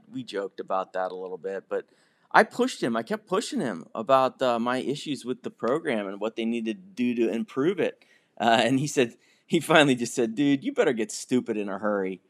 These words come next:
And I got a little bit pissy when he said that. Um, but the next day I said, "Hey, what did you mean by that?" And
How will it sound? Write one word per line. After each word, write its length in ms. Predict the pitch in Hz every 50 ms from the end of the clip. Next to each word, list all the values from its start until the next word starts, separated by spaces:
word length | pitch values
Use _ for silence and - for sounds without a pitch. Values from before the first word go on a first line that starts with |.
| _ _ _ _ _ _ _ _ _ _ _
And 140 | - - 285
I 100 | 349 370
got 220 | 277 269 208 147
a 20 | 143
little 340 | 131 131 135 135 135 135 127
bit 240 | 120 127 107 -
pissy 380 | - 135 120 113 - 131 120 110
when 120 | 104 107
he 80 | 110 110
said 340 | - - - 110 107 98 90
that. 400 | 104 104 101 104 101 - - _ -
Um, 500 | 110 113 104 104 98 95 82 67 55 - _ -
but 100 | 175 -
the 80 | 190
next 320 | 185 214 240 240 - - -
day 220 | 165 165 160 156
I 160 | 139 127 127
said, 240 | 127 - 143 135 135
"Hey, 180 | 190 226 214 180 -
what 120 | 320 403
did 160 | - 403 403
you 120 | - 311 214
mean 300 | 135 120 123 135 143 120
by 180 | 104 98 92
that?" 340 | 87 76 69 67 64 62 -
And 180 | - 110 123